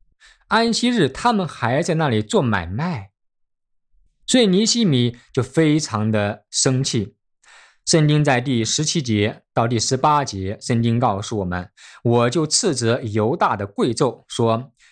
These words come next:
你们怎么行这恶事，犯了安息日呢？从前你们列祖岂不是这样行，以致我们上帝使一切灾祸临到我们和这城吗？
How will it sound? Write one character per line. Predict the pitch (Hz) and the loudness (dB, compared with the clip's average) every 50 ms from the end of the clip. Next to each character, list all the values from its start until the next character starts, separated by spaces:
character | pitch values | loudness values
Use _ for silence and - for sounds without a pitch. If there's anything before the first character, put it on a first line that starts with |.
| _ _ - | _ _ -2
你 | 131 127 123 123 | 0 2 4 4
们 | 123 123 123 135 143 180 170 196 - - | 4 2 2 0 0 -2 -6 -10 -10 -2
怎 | - 123 110 104 | 0 0 0 2
么 | 110 113 117 120 135 - | 2 0 0 0 -2 -2
行 | - - - - 113 110 117 131 165 185 | -4 -4 -2 -2 0 0 2 2 0 0
这 | - 147 139 | 0 0 -2
恶 | - - 214 240 180 117 98 | -2 -2 -2 0 0 0 0
事， | 95 - - - 156 123 123 120 | 0 -2 -2 0 -2 -2 -4 -6
犯 | - - - 214 185 131 107 98 | -4 -2 0 0 0 0 -2 -4
了 | 95 104 | -4 -4
安 | - 117 110 110 117 | -4 -4 -4 -2 -4
息 | 113 - 113 | -2 -2 -2
日 | 117 117 104 | -2 0 0
呢？ | 95 90 90 104 - _ _ _ - - - - - | -2 -2 -4 -6 -10 _ _ _ -20 -20 -20 -14 -4
从 | - - 180 233 247 | 0 0 2 2 2
前 | 185 190 180 165 | 2 2 2 2
你 | 147 | 2
们 | 139 143 170 208 | 2 2 2 2
列 | 233 214 165 131 | 2 2 0 0
祖 | - - 110 101 107 117 117 | 0 -2 -2 0 0 0 0
岂 | 117 - - 117 110 110 107 | -2 -2 -2 0 0 0 0
不 | 101 123 127 135 | 0 0 -2 -2
是 | 127 120 | -2 -2
这 | 135 127 | 0 0
样 | 123 110 107 110 | 0 0 0 -2
行， | - 107 101 101 104 120 123 - - _ _ | -2 -2 0 0 0 -2 -2 -6 -12 _ _
以 | - 113 113 117 117 | 0 2 2 2 0
致 | - - 202 180 | 0 0 0 0
我 | 139 120 113 104 | 2 2 0 0
们 | 104 107 123 | 0 -2 -2
上 | - - 196 143 110 117 | -2 -2 -2 -2 -2 -2
帝 | 127 123 113 113 - - _ _ _ - | -2 -2 -2 -2 -4 -8 _ _ _ -6
使 | - - 127 | -2 0 2
一 | 120 127 180 | 2 2 2
切 | 208 - - 151 120 | 2 0 0 0 0
灾 | - 151 147 147 147 | 0 2 0 0 0
祸 | - - 117 107 101 | 0 -2 -2 -2 -2
临 | 101 107 110 123 165 202 | -2 -2 -2 -2 0 0
到 | 208 208 165 | 0 0 0
我 | 127 113 | 0 -2
们 | 107 104 101 101 110 131 - _ | -2 0 0 -2 -2 -4 -8 _
和 | - - 117 | -6 -4 -4
这 | 117 - 170 139 | -2 0 0 -2
城 | - - - - 101 104 | -2 -4 -6 -6 -4 0
吗？ | 139 151 147 151 156 | 2 2 0 0 -2